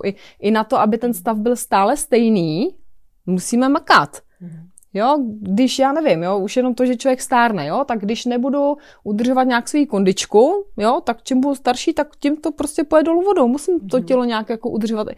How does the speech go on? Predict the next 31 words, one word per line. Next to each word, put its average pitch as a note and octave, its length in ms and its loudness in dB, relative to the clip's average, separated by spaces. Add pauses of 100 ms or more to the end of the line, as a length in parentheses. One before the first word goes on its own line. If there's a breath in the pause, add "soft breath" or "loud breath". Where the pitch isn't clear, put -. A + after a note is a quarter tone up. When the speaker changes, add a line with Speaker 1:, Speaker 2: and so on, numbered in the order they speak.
(240 loud breath)
Speaker 1:
aby A3+ 180 2
bylo C4+ 260 2
aspoň D4+ 300 -4
stejné. E4+ 400 -2
A - 80 -4
stejně E4+ 320 -2
stejné C#4 320 -2
nebude. G#3+ 280 2
Přijdu A#3+ 380 4
vrásky, C#4 400 2
já C4+ 80 -2
nevím C#4 220 0
co, B3+ 240 -2
to G#3+ 100 -12
tak A#3+ 160 -4
prostě B3 300 -6
je. G#3+ 180 0 (480 loud breath)
Jo, A#3+ 160 -2
takže A#3+ 200 -2
i G#3+ 140 0
na B3 120 0
to, - 200 -4
abych A#3+ 200 -2
na C4 80 -6
tom B3+ 160 -2
byla B3 140 0
stejně, B3 380 0
musím A3+ 360 -2
na G#3+ 80 -4
sobě A3 260 -2
pracovat. F#3 500 -8